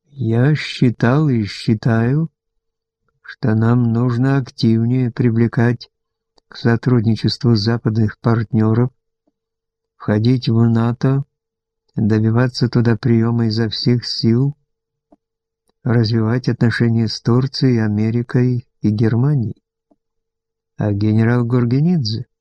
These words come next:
с его друзьями был против спешки. Он считал, что мы максималисты и своей торопливостью можем обидеть наших северных соседей или южных,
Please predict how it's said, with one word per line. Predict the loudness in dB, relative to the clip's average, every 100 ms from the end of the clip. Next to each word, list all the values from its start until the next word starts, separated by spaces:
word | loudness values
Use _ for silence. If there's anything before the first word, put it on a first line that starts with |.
| _ _ _
с | -2
его | 0 2
друзьями | 2 0 2 0 -2 -6 -14 _ _ _ _ _ _ _ _
был | -2 0 0
против | 0 0 2 2 -2 -2
спешки. | -6 -4 -2 -4 -8 -12 -12 _ _ _ _ _ _ _ _ _ _ _ _ _ _ _ _ _ _ _ _ -2
Он | 0
считал, | 2 0 2 0
что | -2 0
мы | 0 2 0
максималисты | 0 -2 -2 0 2 0 -2 -4 0 0 2
и | -2
своей | -2 0 0 0
торопливостью | 0 0 0 0 0 -2 0 0
можем | 2 0 0
обидеть | 0 0 0 0 -2
наших | 0 0 0 -2 -2 -8 _ _ _
северных | -4 0 2 2 -2 -4
соседей | -4 -4 -4 -4 -2 -2 -6 _ _ _ _ _ _ _
или | -2 2
южных, | 2 2 0 -2 -2 -2 -4